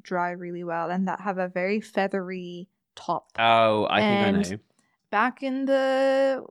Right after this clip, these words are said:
Speaker 1: whenever, s-, seventies, you know, like, when s-, when swinging came to about a lot, along with the,
Speaker 2: Mm-hmm.
Speaker 1: like, free love and all that sort of stuff,
Speaker 2: Mm-hmm.
Speaker 1: uh, and suburbia.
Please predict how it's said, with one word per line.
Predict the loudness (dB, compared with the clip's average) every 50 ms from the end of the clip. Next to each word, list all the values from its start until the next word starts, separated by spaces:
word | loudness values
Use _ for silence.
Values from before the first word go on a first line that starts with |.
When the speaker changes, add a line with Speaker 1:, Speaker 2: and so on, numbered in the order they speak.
| -18 _
Speaker 1:
whenever, | -8 -4 -2 0 2 2 2 0 0 -4 -4 -4 -4 -6 -6 -8
s-, | -12 -14 -14 -14 -16 -16
seventies, | -16 -14 -12 -12 -10 -8 -8 -4 0 0 0 0 -2 -6 -10 -10 -8 -6
you | -6 -6
know, | -4 -2 0
like, | 0 0 0 0
when | 2 2 2 2 0
s-, | -2 -4 -10 -14 -14 -14 -14 -18 -20 -20 _
when | -10 -8 -6 -6 -6 -6 -6 -6
swinging | -6 -6 -6 -2 0 0 0 0 0 -2 -4 -4 -4 -4 -6
came | -6 -6 -4 -2 -2 -2
to | -2 -4
about | -4 -4 -4 -4 -4 -6
a | -6
lot, | -6 -8 -8 -8 -6 -4
along | -2 0 2 2 2 0
with | 0 0
the, | 0
Speaker 2:
Mm-hmm. | 0 0
Speaker 1:
like, | -2 -4 -8
free | -10 -8 -8 -6 -6 -6
love | -6 -6 -4 -4 -4 -4
and | -4 -4
all | -2 -2
that | -2 -4 -4
sort | -6 -10 -14
of | -12 -8
stuff, | -6 -6 -6 -8 _ _ -16 -14
Speaker 2:
Mm-hmm. | -12 -10 -10 -4 0
Speaker 1:
uh, | 0 0 0 2
and | 0 0 2
suburbia. | 2 2 2 2 2 2 2 0 -2 -2 -2 -2 -4 -4